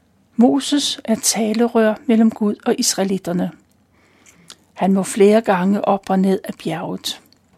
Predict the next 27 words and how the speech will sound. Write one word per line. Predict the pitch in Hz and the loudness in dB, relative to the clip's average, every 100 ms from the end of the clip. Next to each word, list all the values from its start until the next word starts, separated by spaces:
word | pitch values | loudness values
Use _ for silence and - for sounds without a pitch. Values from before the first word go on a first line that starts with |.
| _ _ _ _ _ _ _ _ - - - _ - | _ _ _ _ _ _ _ _ -18 -18 -18 _ -6
Til | 220 | -2
sidst | - 311 277 - - _ _ _ _ _ _ _ - _ _ _ _ _ _ _ _ - | 0 2 2 0 -10 _ _ _ _ _ _ _ -20 _ _ _ _ _ _ _ _ 2
går | 240 226 | 4 6
Moses | 226 220 214 226 - 254 247 - | 6 4 4 0 -4 -2 -2 -4
og | - 233 233 - - | -2 -2 -2 -6 -10
Aaron | 202 208 214 226 - | -6 -2 2 2 4
op | 226 - | 2 2
på | - | -4
bjerget. | 240 180 175 165 185 - - - _ _ _ _ _ _ _ - | -2 -4 -4 -4 -6 -8 -12 -14 _ _ _ _ _ _ _ 0
Der | 277 | 0
giver | 269 262 254 | 2 0 0
Gud | - 226 | 0 0
dem | 226 247 220 | 0 2 0
de | - 247 | 2 -2
regler, | - 196 190 202 | 0 -2 -2 -4
som | 202 - 214 | -4 -4 -4
folk | - 202 - | -2 -4 -4
på | - | -10
forhånd | - - 202 220 240 233 - - - | -8 -2 -2 0 2 0 0 -20 -18
har | - | -10
givet | 226 220 208 | -2 0 0
tilsagn | - 254 233 240 220 - | 0 -2 0 0 0 0
om, | 208 202 - _ _ | 0 0 -4 _ _
at | 226 | 0
man | 214 208 208 | 2 2 0
ville | 208 220 - | 0 0 -2
overholde. | 190 175 175 - 165 175 | -2 -2 -6 -6 -6 -6